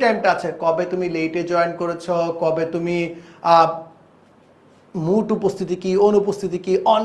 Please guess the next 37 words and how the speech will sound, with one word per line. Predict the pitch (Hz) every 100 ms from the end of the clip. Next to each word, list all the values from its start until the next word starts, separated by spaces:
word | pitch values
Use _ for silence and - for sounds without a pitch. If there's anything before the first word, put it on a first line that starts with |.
| 220
time | 226 208
entry | 196 185 196 190
কি, | 190 185 - - 269
কোন | 277 269 240 226
বারে | 226 247 240
কি | 240 269 190
হয়েছিল, | 214 220 220 247 220
একদম | 208 185 160
রুটিন | 233 262 247 202
ভিউ | 147 226 330 - - - -
সব | 240 -
কিছু | 226 - 170
আছে | 139 233 180
তোমাদের | 143 139 -
সাথে। | 123 - - _ _ _ _ - 180
এটা | 185 170
একদম | 180 156 -
জোস | 220 233 247
একটা | - 233
ফিচার, | 220 214 262 320 - - - 220
এই | 202
বছর | 202 202 170
দুই | 185 208
হাজার | 202 202
পঁচিশ | 214 214
সালে | 220 202 180
one | 185
of | 185
the | 180
best | 190 185 -
feature | 185 180
হতে | 160 156
যাবে | 151 143
এটা। | 143 - - - - _ _ - _ _ - - _ -
তাছাড়া | 262 294 330 220 -
আমরা | 196
যদি | 214